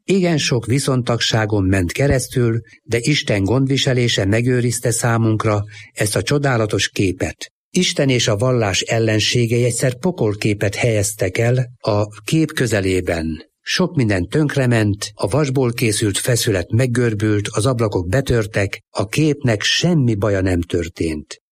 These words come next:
Tehát Isten gondviselése megőrizte számunkra ezt a csodálatos képet. A legmodernebb vizsgálatok eredményei a mai teológusokat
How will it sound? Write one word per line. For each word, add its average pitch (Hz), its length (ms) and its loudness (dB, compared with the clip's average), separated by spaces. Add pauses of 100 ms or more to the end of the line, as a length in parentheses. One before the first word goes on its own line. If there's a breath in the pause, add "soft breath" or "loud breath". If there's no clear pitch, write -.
(120)
Tehát 113 280 0
Isten 147 760 0
gondviselése 117 1000 0
megőrizte 107 760 0
számunkra 95 800 0
ezt - 220 -2
a - 60 0
csodálatos 110 640 0
képet. 87 520 -2 (300)
A 110 60 0
legmodernebb 117 920 2
vizsgálatok 123 840 0
eredményei 117 1000 2
a 110 100 -4
mai 139 380 2 (100)
teológusokat 120 1000 0